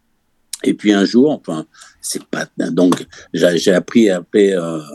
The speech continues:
disons, un jour, j'ai, j'ai acheté une maison et dans cette maison, j'y étais pas très bien. Et, euh,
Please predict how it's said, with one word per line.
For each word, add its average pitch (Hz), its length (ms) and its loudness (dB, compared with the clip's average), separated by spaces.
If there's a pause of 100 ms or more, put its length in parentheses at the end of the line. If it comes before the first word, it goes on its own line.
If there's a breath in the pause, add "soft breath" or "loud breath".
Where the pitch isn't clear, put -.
(120)
disons, 92 560 -2
un 98 140 0
jour, 120 200 4
j'ai, 107 180 2
j'ai 95 100 -4
acheté 104 280 0
une 98 440 2
maison 131 340 0
et 131 80 2
dans 98 120 -6
cette - 240 -4
maison, 131 340 0
j'y 85 200 -10
étais - 220 -18
pas 90 120 -8
très 85 160 -14
bien. 151 320 -2 (560 loud breath)
Et, 95 340 4
euh, 82 560 0